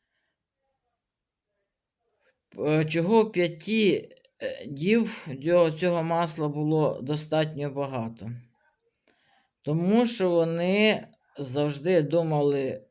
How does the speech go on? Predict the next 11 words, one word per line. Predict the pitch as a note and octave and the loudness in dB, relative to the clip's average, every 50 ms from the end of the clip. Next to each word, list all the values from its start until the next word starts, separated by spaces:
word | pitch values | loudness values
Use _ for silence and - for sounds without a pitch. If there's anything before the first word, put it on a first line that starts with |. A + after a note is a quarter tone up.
| _ - - | _ -12 -6
про | E3 D#3 D#3 | -2 -2 -2
Бога, | C#3 A#2+ C3+ C#3 C#3 D3 D#3 D#3 D#3 | -2 0 -2 0 0 2 2 0 0
про | D#3 D3 D3+ | -2 -6 -10
своє | D#3 - D#3+ D#3 D#3+ | -6 -4 -2 0 0
духовне | D3+ D3+ D3 D3+ E3 D#3 D#3 D3+ D3+ C#3 | 0 -2 -4 -2 -2 -2 0 0 -2 -2
життя, | B2+ B2 C#3 C#3 C3+ - - D3 C#3+ C#3+ D3 D3 C#3+ D3 D#3 _ _ - - _ _ _ | -4 -6 -8 -10 -10 -8 -4 -2 0 0 0 -2 -2 -4 -10 _ _ -20 -20 _ _ _
про | - C#3 D3+ D#3+ | -6 -4 -4 -2
молитву, | E3 D#3+ D3+ D3+ D#3 D#3 D#3+ D#3 D#3+ D3+ C#3 C3+ C3+ B2+ | -2 0 0 2 2 2 2 0 -2 -8 -10 -10 -10 -10
про | - C#3 C#3+ D3 D#3 D#3 D#3 | -10 -8 -4 -2 0 0 0
милосердя, | D#3 D#3 D#3 D#3 D#3+ D#3 D#3 - - D#3 D#3 D#3 D#3 D3+ D#3 C#3+ D3+ D#3 D#3 D3+ D3 D3 - _ _ _ - - _ _ _ _ _ _ _ _ - | 0 -2 -2 -2 -2 -4 -4 -4 0 0 2 2 2 -2 -2 -2 0 2 2 0 0 -4 -12 _ _ _ -20 -20 _ _ _ _ _ _ _ _ -20
е, | - - | -20 -20